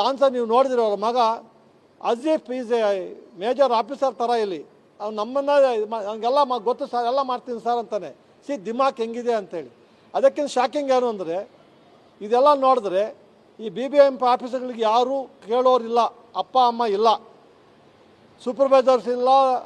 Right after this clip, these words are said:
ಅದನ್ನು ಟೈಮ್ ಟೈಮ್ ನೋಡೋರಿಲ್ಲ ಅಂತ. ಅವ್ರವ್ರ ಏರಿಯಾ ಅವರೇ ಬಾಸ್ಗಳು, ಇಲ್ಲಿ ಯಾರು ಅಂದ್ರೆ ಅವರೇ ಬಾಸ್, ಅವ್ರು ಯಾರು ಬೇಕೋ ಅಪಾಯಿಂಟ್ ಮಾಡ್ಕೋಬೋದು, ಏನು ಮಾಡಬೇಕು. ಅದಕ್ಕೆ ಈ ಪರಿಸ್ಥಿತಿ ಬೆಂಗಳೂರಲ್ಲಿ ಈ ನಮ್ಮ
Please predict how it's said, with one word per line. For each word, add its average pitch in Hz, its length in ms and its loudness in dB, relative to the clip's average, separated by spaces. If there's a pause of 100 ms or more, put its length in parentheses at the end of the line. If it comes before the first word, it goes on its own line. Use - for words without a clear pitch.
ಅದನ್ನು 226 320 -2 (220)
ಟೈಮ್ 254 260 0
ಟೈಮ್ 262 140 0 (100)
ನೋಡೋರಿಲ್ಲ 254 420 4 (120)
ಅಂತ. 190 160 -10 (300)
ಅವ್ರವ್ರ 247 360 4 (520)
ಏರಿಯಾ 269 260 6 (500)
ಅವರೇ 262 260 6 (140)
ಬಾಸ್ಗಳು, 214 440 0 (800)
ಇಲ್ಲಿ 208 200 -2
ಯಾರು 269 420 6
ಅಂದ್ರೆ 269 220 0
ಅವರೇ 269 160 6 (160)
ಬಾಸ್, 262 260 2
ಅವ್ರು 202 360 0
ಯಾರು 254 180 2
ಬೇಕೋ 254 160 0
ಅಪಾಯಿಂಟ್ 247 360 0
ಮಾಡ್ಕೋಬೋದು, 233 420 -2 (360)
ಏನು 269 180 6
ಮಾಡಬೇಕು. 226 460 -2
ಅದಕ್ಕೆ 247 260 -4 (100)
ಈ - 20 -8
ಪರಿಸ್ಥಿತಿ 226 460 -6
ಬೆಂಗಳೂರಲ್ಲಿ 233 480 0 (600)
ಈ 220 40 -6 (340)
ನಮ್ಮ 208 180 -6